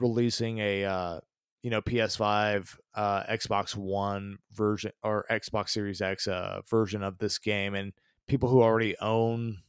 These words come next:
the game will just be able to upgrade to it for free. So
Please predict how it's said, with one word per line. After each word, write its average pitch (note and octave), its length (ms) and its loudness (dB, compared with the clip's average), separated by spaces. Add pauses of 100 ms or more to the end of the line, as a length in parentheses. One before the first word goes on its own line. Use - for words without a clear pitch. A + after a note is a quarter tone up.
(920)
the A#2+ 80 0
game A2+ 260 2
will G#2+ 180 4
just - 280 -4 (120)
be A2 120 2
able G2 160 2
to F#2+ 60 2
upgrade G2+ 460 4
to G2+ 140 6
it F#2 120 0
for - 80 -12
free. G2 400 -2 (480)
So - 140 -6